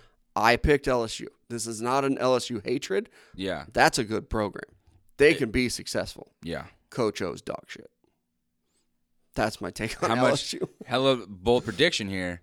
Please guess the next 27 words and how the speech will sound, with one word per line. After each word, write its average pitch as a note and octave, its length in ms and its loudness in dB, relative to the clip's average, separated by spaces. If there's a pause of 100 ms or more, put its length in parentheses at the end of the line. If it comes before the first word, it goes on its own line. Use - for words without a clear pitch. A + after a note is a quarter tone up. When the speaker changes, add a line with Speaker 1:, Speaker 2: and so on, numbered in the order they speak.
(140)
Speaker 2:
How B2 120 0
much A#2+ 120 -4
longer A2+ 180 0
does F#2 100 -6
he F#2+ 80 -4
got? G2+ 260 -2 (300)
Speaker 1:
This A#2 360 -6
year. - 200 -14 (760)
Speaker 2:
You G#2 100 -8
think C3 240 -4
so? G#2+ 360 0 (360)
Speaker 1:
I G#2+ 140 -2
think C3 220 -6
they're A2 100 -6
gonna G#2+ 180 -6
be G2 140 -6
really A#2 260 -2
bad G#2 280 -4
this F#2+ 180 -6
year, A2 80 -8
and F#2 100 -10
he's G#2 120 -16
gonna - 160 -12
get - 140 -14
fired. - 260 -18 (200)
Speaker 2:
Holy B2+ 440 -6
shit. - 440 -8